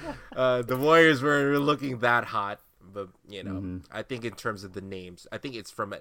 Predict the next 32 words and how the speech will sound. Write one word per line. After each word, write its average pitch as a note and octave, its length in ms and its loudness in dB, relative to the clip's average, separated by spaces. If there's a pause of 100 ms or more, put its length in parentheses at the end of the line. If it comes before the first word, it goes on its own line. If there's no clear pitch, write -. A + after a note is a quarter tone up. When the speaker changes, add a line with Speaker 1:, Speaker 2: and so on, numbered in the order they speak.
Speaker 1:
expectation B2+ 600 -10
standpoint, A#2+ 640 -8
I F#2 60 -10
wanted F#2+ 380 -6
more. F#2+ 500 -6 (460)
We G2 100 -16
couldn't G#2 300 -10
really F#2+ 200 -10
do F#2+ 200 -12
much. F#2+ 600 -12
Speaker 2:
Mm-hmm. F2 280 -8 (100)
Speaker 1:
I A2 100 -6
don't A#2+ 180 -2
consider G#2 420 -6
Oubre G2 380 -8
much F#2+ 320 -10
as G#2 400 -10
a F#2+ 80 -12
free A2+ 360 -14
agent B2+ 320 -10 (100)
as F#2+ 160 -16
much F#2+ 200 -6
Speaker 2:
Mm-hmm. F#2+ 100 -6
Speaker 1:
as F2 100 -14
you G#2 100 -16
would G2 140 -16
like G#2+ 180 -12
to A2+ 80 -18
say B2 220 -18
so, A#2+ 400 -12
but, - 240 -18 (600)
uh, - 240 -12